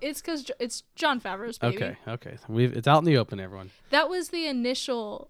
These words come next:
Speaker 1: reason to watch it, and then as I watched it, I was like, "Oh, this is really good. This is, it reminds me of Firefly without all the sex."
Speaker 2: I don't know what that is.
Speaker 1: You don't know
Speaker 2: But
Speaker 1: what Firefly is?
Speaker 2: Um, is that on Netflix?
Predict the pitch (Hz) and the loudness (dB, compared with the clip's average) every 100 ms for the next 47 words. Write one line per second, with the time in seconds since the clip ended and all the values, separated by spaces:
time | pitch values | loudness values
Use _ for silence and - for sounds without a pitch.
0 | _ _ _ _ _ _ _ 226 240 247 | _ _ _ _ _ _ _ -6 -2 0
1 | 262 285 302 294 311 349 359 - - 240 | 0 -2 0 0 0 0 -2 -4 -4 -2
2 | 240 - 277 311 285 220 208 - 254 233 | -2 0 0 2 2 0 -4 -4 -2 -2
3 | 240 240 240 226 - 294 302 294 349 285 | 0 -2 -2 -6 0 2 2 0 0 -2
4 | 233 220 214 247 262 - 240 240 240 - | -2 -4 -6 -6 -6 -6 -6 -4 -6 -8
5 | 139 220 214 247 254 247 262 240 - 220 | -8 -4 -2 -2 -2 -4 -6 -8 -6 -6
6 | 220 247 - - 247 - 247 240 220 208 | -6 -8 -12 -14 -16 -10 -8 -6 -6 -6
7 | - 196 175 190 - - - - - - | -6 -6 -8 -12 -14 -12 -12 -12 -18 -20
8 | - _ _ _ _ - - 113 92 101 | -20 _ _ _ _ -12 -4 0 2 2
9 | 98 98 98 107 - _ _ _ 240 247 | 2 0 0 0 -4 _ _ _ -6 -2
10 | 302 320 240 220 214 254 330 403 415 - | 0 0 0 -4 -8 -8 -8 -8 -8 -12
11 | - _ _ _ _ - 110 95 95 110 | -14 _ _ _ _ -10 -6 -6 -2 -2
12 | 101 98 104 143 143 - - | 0 0 0 2 2 0 -14